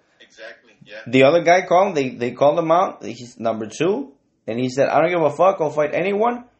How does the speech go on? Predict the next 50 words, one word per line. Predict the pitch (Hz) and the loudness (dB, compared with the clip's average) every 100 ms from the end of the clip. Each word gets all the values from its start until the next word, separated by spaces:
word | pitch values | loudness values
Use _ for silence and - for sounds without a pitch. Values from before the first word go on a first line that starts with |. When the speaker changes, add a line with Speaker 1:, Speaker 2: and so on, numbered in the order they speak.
| _ | _
Speaker 2:
He | 127 | -4
meant | 120 180 214 277 | 2 2 2 2
it, | 269 - _ | 0 -2 _
and | 117 | -10
he | 123 | -4
fucking | 147 147 151 | -2 -2 -2
owned | 123 123 104 | -2 -2 -4
it. | 82 101 | -8 -8
You | 107 | -4
know. | 139 160 156 | -2 -2 -4
So | - 123 | -2 0
he's, | 151 160 | 0 -4
he's, | 190 190 - | -4 -6 -8
he's | 143 202 | -2 2
a | 233 | 6
bad | 226 | 6
motherfucker. | 202 143 165 151 - - _ _ _ _ _ _ _ _ _ | 4 2 2 0 -2 -18 _ _ _ _ _ _ _ _ _
Like | 127 127 - | -2 0 -2
to, | 131 | -4
to, | 123 135 | -4 -6
to | 123 131 | -2 0
accept | 113 180 208 | 0 0 2
those | 214 214 | 0 0
type | 208 | -2
of | 202 | -2
fights, | 165 175 208 165 | 0 0 -2 -8
you | 165 | -4
know. | 202 240 - _ _ _ _ _ _ | -4 -6 -12 _ _ _ _ _ _
Speaker 1:
What, | - - _ | -20 -20 _
what's | 127 - | -20 -20
his | 147 120 | -20 -20
background | - - - 127 113 104 | -14 -14 -14 -18 -18 -20
in | 113 | -20
martial | 120 - 113 | -20 -20 -20
arts? | 117 117 _ - | -18 -18 _ -6
What | 117 | 0
Speaker 2:
Jiu-jitsu | 131 - 160 185 185 185 | 0 2 0 0 0 0
mainly, | 160 160 165 180 165 | 2 2 0 -2 -4
but | 117 117 | -2 -2
he's | 120 123 | -2 -2
a | 131 | -2
good | 135 139 | -2 -4
striker | - 135 127 117 | 2 4 4 0
as | 104 | -4
well. | 104 104 92 - _ - | -2 -2 -2 -4 _ -4
But | 127 | -4
Speaker 1:
Okay. | 123 | -4
Speaker 2:
he's | 120 | -4
from | 135 | -2
Brazil. | 120 113 110 117 90 | 0 0 0 -2 -2